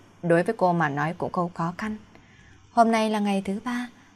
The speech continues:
tối ngày hôm nay cô phải đáp máy bay quay về trường. Cô rửa sạch nguyên liệu, bỗng nhiên nhớ tới vì sao anh muốn mua nhiều thức ăn như vậy. Bởi vì ba ngày vừa qua, bọn họ hầu như chỉ có ở nhà.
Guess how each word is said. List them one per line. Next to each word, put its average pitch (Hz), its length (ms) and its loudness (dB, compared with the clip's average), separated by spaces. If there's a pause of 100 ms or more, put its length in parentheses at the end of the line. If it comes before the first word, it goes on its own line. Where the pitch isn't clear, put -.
(120)
tối 170 140 4
ngày 185 160 2
hôm 165 240 -2
nay 165 260 0
cô 170 140 4
phải 151 160 0
đáp 233 240 -6
máy 175 220 0
bay 175 280 0
quay 180 200 -2
về 175 260 -2
trường. 170 260 0 (640)
Cô 185 220 6
rửa 175 140 4
sạch 165 220 -2
nguyên 170 220 0
liệu, 175 200 0 (420)
bỗng 190 180 6
nhiên 180 180 2
nhớ 175 120 2
tới 185 280 0
vì 165 180 0
sao 180 340 -2
anh 180 180 -2
muốn 180 200 0
mua 185 80 -2
nhiều 175 260 -2
thức 294 220 -6
ăn 247 160 -2
như 240 140 -4
vậy. 180 260 -2 (600)
Bởi 220 200 6
vì 214 320 0
ba 277 120 0
ngày 254 200 -2
vừa 185 220 -2
qua, 254 320 -4 (220)
bọn 175 200 4
họ 175 140 2
hầu 165 220 0
như 170 280 -2
chỉ 165 180 -4
có 160 300 -6
ở 185 140 0
nhà. 156 360 -4